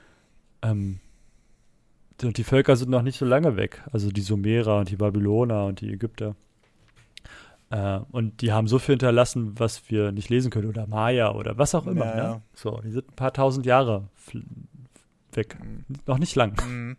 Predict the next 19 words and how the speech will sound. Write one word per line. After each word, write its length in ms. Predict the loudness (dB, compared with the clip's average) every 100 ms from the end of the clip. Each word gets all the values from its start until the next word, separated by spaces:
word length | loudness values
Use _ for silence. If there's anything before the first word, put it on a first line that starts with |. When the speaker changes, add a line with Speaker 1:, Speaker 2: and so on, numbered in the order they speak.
| -4
Speaker 1:
So, 180 | -2 -2
zweitausend 500 | 4 6 8 6 6
Jahre, 380 | 6 6 6 2 -4 -20 _ _ -2
äh, 280 | 2 2 0
äh, 40 | -4 -18 -16 -14 -14 -18 _ _ -20 -18 -16 -16 -20 -20 -20
seit, 300 | -10 -8 -4
seit, 280 | 0 -2 -4
seitdem 580 | -4 -4 0 -2 -2 -8 -12
Christus 440 | -6 -4 -2 -2
da 300 | 0 0 2
ist, 160 | -2 -4
äh, 400 | -2 0 2 -2 -8
da 280 | -10 0 2
gab's 220 | 4 2
die 80 | -2
Ägypter 320 | -2 -2 -2
noch, 200 | -4 -6
ne? 260 | -4 -4 -4
So. 240 | -8 -10